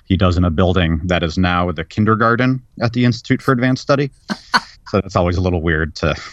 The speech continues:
Speaker 1: to walk by and realize that. But that's neither here nor there. <laughs>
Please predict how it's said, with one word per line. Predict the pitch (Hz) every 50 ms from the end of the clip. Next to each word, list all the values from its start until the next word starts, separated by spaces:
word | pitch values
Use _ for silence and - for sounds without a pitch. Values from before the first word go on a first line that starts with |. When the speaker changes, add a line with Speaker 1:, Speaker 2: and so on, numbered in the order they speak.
| - - - -
Speaker 1:
to | -
walk | 80 80 78 76 - - -
by | 78 71 73
and | 73 69 71
realize | 78 76 71 71 71 - -
that. | - 78 - - _ _ _ - _ _ _ _ _ _ _ _ _ _ _ _ _ _
But | - 123
that's | 170 170 156
neither | 156 135 143 131
here | 113 113
nor | 107 110 101
there. | 92 - 80 - _ - - - - 131 -
<laughs> | - 175 - - 214 247 - - 165